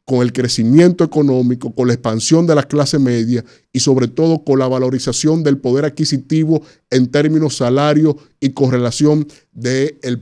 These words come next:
precio frente al dólar. Y eso, obviamente, y hasta las estadísticas de la administración anterior del gobierno del P L D,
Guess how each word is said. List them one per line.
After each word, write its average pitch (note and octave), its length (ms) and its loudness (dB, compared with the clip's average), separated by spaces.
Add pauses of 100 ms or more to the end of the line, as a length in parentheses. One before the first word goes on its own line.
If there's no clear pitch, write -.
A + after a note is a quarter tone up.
precio C#3+ 380 -2
frente B2+ 340 -2
al G#2+ 180 -4
dólar. A2+ 520 2 (580)
Y C#3+ 160 2
eso, F3+ 480 2 (220)
obviamente, C3+ 880 0 (120)
y B2+ 120 -6
hasta B2+ 240 -4
las B2+ 180 -6
estadísticas C#3 800 -2
de D3+ 80 2
la D3 120 2
administración C3 680 0
anterior C#3+ 580 2
del A#2+ 220 -2
gobierno D3 520 0 (360)
del A#2+ 220 -4
P C#3+ 120 0
L D3+ 180 6
D, A#2 280 0